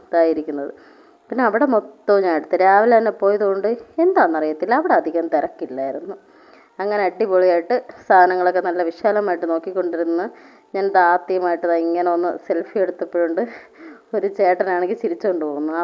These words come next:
ബാക്കിൽ കൂടി പോയ ചേട്ടനാണ് കേട്ടോ. ഇതെൻ്റെ അപ്പം എനിക്കൊരു ചിരി വന്നു.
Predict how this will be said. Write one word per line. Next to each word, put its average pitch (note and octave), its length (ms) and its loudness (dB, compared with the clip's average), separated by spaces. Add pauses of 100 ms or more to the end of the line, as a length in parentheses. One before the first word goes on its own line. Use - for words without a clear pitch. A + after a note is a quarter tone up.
ബാക്കിൽ E3+ 260 -2
കൂടി F3+ 180 -8
പോയ F3+ 200 2
ചേട്ടനാണ് D#3+ 420 -4
കേട്ടോ. D3+ 220 -4 (320)
ഇതെൻ്റെ G#3 320 -2
അപ്പം B3+ 200 -2
എനിക്കൊരു A#3+ 380 -2 (120)
ചിരി B3+ 340 -2
വന്നു. F#4+ 260 0